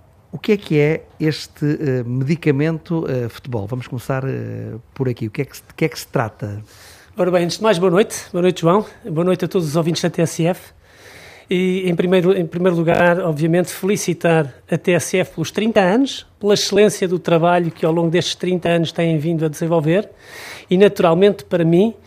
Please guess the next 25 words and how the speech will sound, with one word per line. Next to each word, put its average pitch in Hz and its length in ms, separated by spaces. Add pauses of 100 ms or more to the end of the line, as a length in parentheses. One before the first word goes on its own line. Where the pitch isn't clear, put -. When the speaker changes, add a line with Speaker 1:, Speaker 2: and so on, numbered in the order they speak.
(340)
Speaker 2:
é 180 80
uma 170 120
honra 165 280
e 175 80
um 156 40
privilégio 147 720 (240)
imenso 165 640
poder 160 420
conversar 156 560
um 165 120
pouco 170 400
sobre 156 400
este - 260
medicamento. 170 760 (680)
Um 180 60
medicamento 175 520
que - 60
a 160 40
Federação 170 400
Portuguesa 170 440
de - 80
Futebol 165 320
lançou 170 480
faz 170 260
agora 160 480